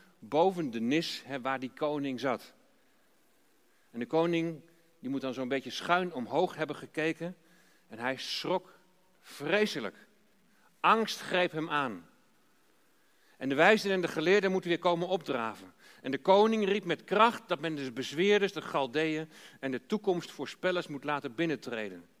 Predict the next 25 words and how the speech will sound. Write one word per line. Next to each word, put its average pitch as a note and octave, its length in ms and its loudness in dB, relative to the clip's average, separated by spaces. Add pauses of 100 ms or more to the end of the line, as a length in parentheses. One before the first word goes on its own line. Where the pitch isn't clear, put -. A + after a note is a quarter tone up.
(880)
En A#2 100 -10
de A2+ 60 -4
koning F3+ 360 4
nam D3+ 140 0
het A2+ 100 -4
woord D#3+ 440 -4 (640)
en A#2+ 140 -10
zei C#3+ 240 -2
tegen C#3 300 -4
de A2+ 80 -6
wijzen C#3 360 -2
van A#2 180 -8
Babel: C#3 460 -2
"Iedereen E3 580 0 (240)
die B2 100 -6
dit D#3 180 -4
schrift - 360 -4
kan A#2 200 -6
lezen D#3 440 -4 (260)
en C3 120 -6
mij D#3 140 2
de - 120 -4
uitleg G#3 400 0
ervan C#3 360 -6
te B2 160 -8